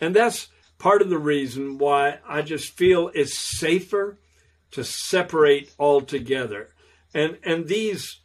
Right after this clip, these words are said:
Christian groups that have offered a Christian alternative, one thing I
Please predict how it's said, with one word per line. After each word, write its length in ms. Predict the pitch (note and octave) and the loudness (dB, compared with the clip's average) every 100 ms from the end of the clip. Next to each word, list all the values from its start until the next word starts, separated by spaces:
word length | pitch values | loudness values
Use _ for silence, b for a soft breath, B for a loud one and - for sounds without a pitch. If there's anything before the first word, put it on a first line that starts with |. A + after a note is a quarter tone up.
| _ _ _ _ - | _ _ _ _ -4
Christian 640 | - G#3+ - F3 D#3+ D3 | 2 2 2 -6 -6 -8
groups 580 | C3 D#3+ D3+ C3 - - | -2 2 4 2 -4 -2
that 240 | C#3+ C#3 | -2 -2
have 420 | B2 C#3 C3+ C3 C3 - | -2 -2 -2 -4 -10 0
offered 460 | F3 F3+ D3+ C#3 | 2 4 2 0
a 60 | A#2 | -2
Christian 400 | - D#3 - C#3 | -4 -6 -6 -6
alternative, 720 | C3+ C3 E3+ F3 C#3 G#2+ G2+ _ b b b b b b _ | -6 -4 -4 -4 -6 -10 -14 _ b b b b b b _
one 320 | C3+ F3+ G3+ | -2 0 0
thing 280 | F#3+ F#3 D#3+ | -2 -2 0
I 500 | D3 C#3+ C#3 C3+ | 2 2 2 -2